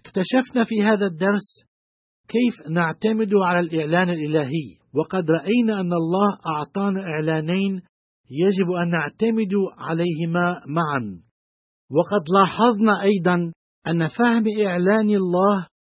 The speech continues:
أصيب بالضرر من الخطية، غير أنه أبعد بالروح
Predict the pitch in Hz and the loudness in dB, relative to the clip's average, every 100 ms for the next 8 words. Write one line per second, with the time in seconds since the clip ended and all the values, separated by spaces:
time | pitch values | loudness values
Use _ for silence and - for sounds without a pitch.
0 | - 175 - 247 254 220 190 190 139 190 | -2 -2 0 0 2 2 0 -2 0 0
1 | 220 208 196 180 180 175 - 170 208 190 | 2 2 0 -2 -2 -2 -4 -6 -4 -4
2 | 131 _ _ _ _ - 135 202 202 202 | -4 _ _ _ _ -10 0 4 4 2
3 | 208 196 196 190 _ _ _ _ _ 254 | 0 2 0 -2 _ _ _ _ _ -4
4 | 208 175 185 180 165 170 147 196 214 | -2 -4 -2 -2 0 0 0 -2 -2